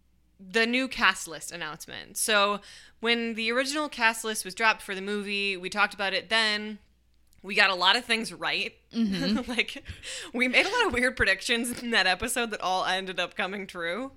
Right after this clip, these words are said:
Speaker 2: Which I'm pretty proud of, to
Speaker 1: Yeah,
Speaker 2: be honest.
Speaker 1: very funny. Like, gift of clairvoyance, just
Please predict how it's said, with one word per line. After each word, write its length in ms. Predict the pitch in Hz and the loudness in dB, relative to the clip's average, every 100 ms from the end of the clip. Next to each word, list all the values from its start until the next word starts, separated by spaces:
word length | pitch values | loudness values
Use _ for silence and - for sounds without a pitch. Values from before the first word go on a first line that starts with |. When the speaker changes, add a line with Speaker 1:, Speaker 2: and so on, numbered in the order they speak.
| - | -8
Speaker 2:
Which 160 | 247 247 | -4 0
I'm 220 | 262 269 | 0 -2
pretty 220 | 294 320 | 0 0
proud 240 | 240 160 135 | 2 2 2
of, 160 | 185 | 2
to 120 | 247 - | 0 0
Speaker 1:
Yeah, 280 | 214 202 170 | 4 4 4
Speaker 2:
be 40 | 202 | 2
honest. 120 | 240 | 2
Speaker 1:
very 220 | 220 226 | 4 4
funny. 460 | 240 190 175 151 165 | 2 -2 -2 -4 -6
Like, 320 | 190 196 196 185 | 0 0 0 -4
gift 240 | 202 - | -4 -2
of 140 | 214 | -6
clairvoyance, 680 | - 190 175 170 160 175 - | -2 -4 -2 -4 -4 -8 -10
just 440 | 175 175 - - | -10 -10 -10 -12